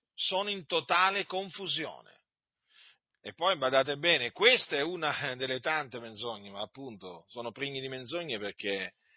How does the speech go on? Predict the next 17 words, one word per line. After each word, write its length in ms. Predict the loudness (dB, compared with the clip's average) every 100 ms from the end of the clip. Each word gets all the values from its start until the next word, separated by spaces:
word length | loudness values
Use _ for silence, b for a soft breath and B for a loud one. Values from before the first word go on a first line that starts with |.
| _ _
perché 260 | -4 -2
c'hanno 320 | 0 0 0 2
tante 520 | 2 2 -2 -4 -4
di 140 | -8
quelle 320 | -2 2 6
altre 400 | 8 8 6 -2
menzogne, 760 | -2 -2 -2 0 0 -2 -8 -8
che 140 | 0 2
poi 240 | 2 0
si 160 | 0 0
stanno 340 | 2 0 0
moltiplicando 880 | -2 -4 -6 -6 4 8 8 6 -2
nel 240 | -2 -6
tempo, 600 | -8 -10 -10 _ -20 -20 _ b b b
si 160 | -4 4
stanno 380 | 4 4 2 0
moltiplicando. 1120 | 0 -2 -4 -4 4 4 4 0 -14 -18